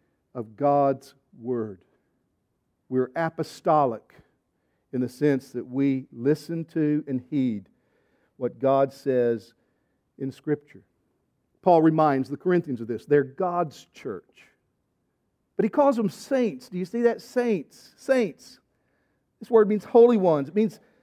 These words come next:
set apart. And isn't it interesting, with all the problems that they have going on in Corinth, all of the deceitfulness and wickedness and sin that's in that church, he still calls them saints.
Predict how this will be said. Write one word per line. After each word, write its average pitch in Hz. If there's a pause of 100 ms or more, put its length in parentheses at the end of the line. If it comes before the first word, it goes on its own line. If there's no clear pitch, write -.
(280)
set 254
apart. 240
And 180
isn't 277
it 269
interesting, 214
with 180
all 247
the 294
problems 240
that 170
they 185
have 190
going 196
on 196
in 175
Corinth, 180
all 226
of 240
the 220 (640)
deceitfulness 175
and 147
wickedness 170
and 135
sin 254
that's 156
in 240
that 214
church, 208 (220)
he 240
still 311
calls 247
them 196
saints. -